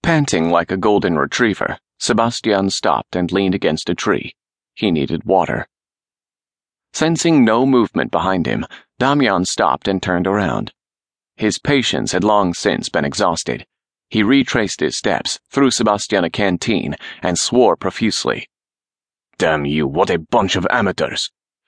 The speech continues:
We've just begun this operation and you can't keep up. You're already complaining.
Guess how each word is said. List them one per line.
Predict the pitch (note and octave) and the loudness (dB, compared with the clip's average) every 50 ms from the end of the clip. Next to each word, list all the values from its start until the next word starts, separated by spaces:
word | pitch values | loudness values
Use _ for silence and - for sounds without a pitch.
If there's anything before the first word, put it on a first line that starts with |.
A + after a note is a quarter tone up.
| _ _ - | _ _ 0
We've | G#2+ G#2 F#2 - | 0 0 0 0
just | - A#2+ - - | -2 -2 0 0
begun | A2 G#2 - D3+ D#3 C3+ | -2 2 4 4 4 4
this | A#2 G2+ - | 2 2 0
operation | F#2 D2+ D#2+ D#2+ D#2 D#2 - G2+ F#2+ | 0 0 2 2 2 0 0 0 0
and | F#2 F2+ | 0 0
you | A2+ - | 0 0
can't | - A#2 G2 F2+ | 0 0 0 0
keep | - - F#2+ - | -2 -4 0 0
up. | F#2 E2+ - - _ _ _ _ _ _ _ _ _ _ _ | 0 -2 -2 -4 _ _ _ _ _ _ _ _ _ _ _
You're | - A2+ G#2 - | 0 0 2 2
already | - C3 A#2+ A#2+ B2+ C#3 B2+ A2+ | 4 4 4 6 4 4 4 2
complaining. | G#2 - F#2+ F2 - A2+ A#2+ G#2 E2 D2+ - - | 0 0 -2 0 2 0 0 0 0 -2 -4 -6